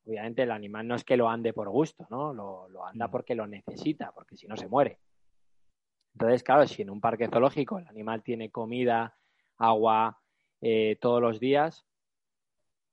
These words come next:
Speaker 1: obviamente, eh, el animal estaría, eh, todo el día quieto, ¿no? Si no, si no tiene, eh, ese tipo de,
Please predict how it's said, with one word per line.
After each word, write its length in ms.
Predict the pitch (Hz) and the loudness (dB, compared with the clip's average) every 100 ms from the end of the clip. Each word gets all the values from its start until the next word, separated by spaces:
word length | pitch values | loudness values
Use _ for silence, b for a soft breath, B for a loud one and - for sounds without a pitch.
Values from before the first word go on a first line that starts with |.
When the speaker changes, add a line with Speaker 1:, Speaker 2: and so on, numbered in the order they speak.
| _ _ | _ _
Speaker 1:
obviamente, 460 | 113 104 104 107 127 | -6 -4 -4 0 0
eh, 460 | 120 107 104 113 | 2 0 -2 -4
el 100 | 110 | -6
animal 360 | 107 107 104 113 | -6 -8 -6 -6
estaría, 760 | 113 120 120 123 123 113 104 113 | -2 0 4 4 6 4 -2 -8
eh, 680 | 107 104 101 98 98 95 95 _ _ _ _ _ _ _ | -6 -6 -6 -8 -8 -10 -14 _ _ _ _ _ _ _
todo 220 | 127 135 | 6 6
el 60 | 120 | 6
día 160 | 131 117 | 2 2
quieto, 360 | 165 185 123 | 2 4 4
¿no? 180 | 135 202 | 6 4
Si 140 | 143 | 2
no, 240 | 120 120 120 | -2 -2 -4
si 140 | - | -6
no 180 | 120 123 | -4 -2
tiene, 920 | 120 127 123 120 117 110 107 104 101 - _ _ _ - | 0 -2 -2 -2 -2 -2 -4 -6 -12 -20 _ _ _ -16
eh, 220 | 143 123 | -10 -6
ese 240 | 127 120 123 | -6 -6 -4
tipo 280 | 131 135 131 | 0 4 6
de, 600 | 127 113 107 104 101 | 6 4 0 -4 -8